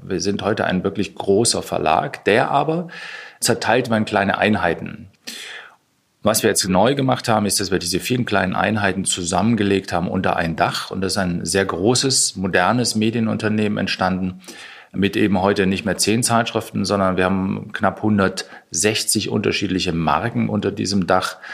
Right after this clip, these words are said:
Das sind Zeitschriften, aber eben auch, äh, Digitalprodukte unterschiedlichster Art. Wir haben unterschiedlichste Erlösmodelle. Es ist ein sehr, sehr modernes Unternehmen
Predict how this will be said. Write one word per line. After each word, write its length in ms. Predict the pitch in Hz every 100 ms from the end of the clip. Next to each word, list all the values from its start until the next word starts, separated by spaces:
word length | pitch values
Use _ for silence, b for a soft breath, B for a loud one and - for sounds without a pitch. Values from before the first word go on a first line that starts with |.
| B B B
Das 160 | - 95
sind 300 | 101 87 -
Zeitschriften, 720 | 92 117 - 107 - - 95
aber 240 | 92 92 98
eben 220 | 87 98
auch, 340 | 92 - -
äh, 140 | 98 90
Digitalprodukte 1080 | 107 107 - 95 113 - 101 104 101 -
unterschiedlichster 760 | 113 110 - 110 107 104 - 101
Art. 280 | 101 107 104
Wir 60 |
haben 100 | 101
unterschiedlichste 760 | 113 113 107 - 107 107 - 92
Erlösmodelle. 760 | 98 104 120 110 104 95 95
Es 120 | 90
ist 140 | 117 123
ein 160 | 110
sehr, 220 | 95 110 113
sehr 160 | 104
modernes 600 | 101 87 85 95 123 120
Unternehmen 680 | 104 101 95 95 107 123